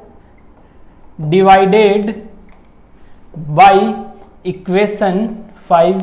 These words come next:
Equation चार को पाँच से divide कर दो तो u upon u maximum equals to, अब divide करोगे तो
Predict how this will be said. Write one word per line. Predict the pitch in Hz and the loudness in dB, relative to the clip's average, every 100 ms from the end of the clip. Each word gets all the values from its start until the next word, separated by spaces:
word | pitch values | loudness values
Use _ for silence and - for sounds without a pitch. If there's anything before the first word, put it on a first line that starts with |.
| - - - 190 | -12 -20 -10 -8
Equation | 185 226 233 247 | -2 -2 0 -2
चार | - 220 190 196 | 0 2 2 2
को | 226 | -2
पाँच | 220 190 196 | 2 2 2
से | - 233 | 0 0
divide | 185 175 233 214 | 4 4 4 2
कर | 208 180 | 0 2
दो | 202 196 208 - - - - | 2 0 0 -10 -20 -16 -4
तो | 208 | -2
u | 180 170 233 | 0 0 2
upon | 233 - 208 190 202 214 - - - - - 156 139 151 | 2 2 2 2 0 -4 -8 -20 -20 -20 -20 -12 -6 -2
u | 208 | 0
maximum | 233 196 185 - 208 202 196 185 - - - - - | 2 0 -2 -6 -4 -2 -2 -4 -8 -16 -20 -20 -12
equals | 180 - 196 208 - | -12 -4 -4 -4 -4
to, | 214 220 220 - - | -2 -2 -6 -12 -2
अब | 196 185 | 0 2
divide | 202 208 240 233 | 4 6 4 6
करोगे | 233 226 226 | 6 6 6
तो | 233 233 | 4 4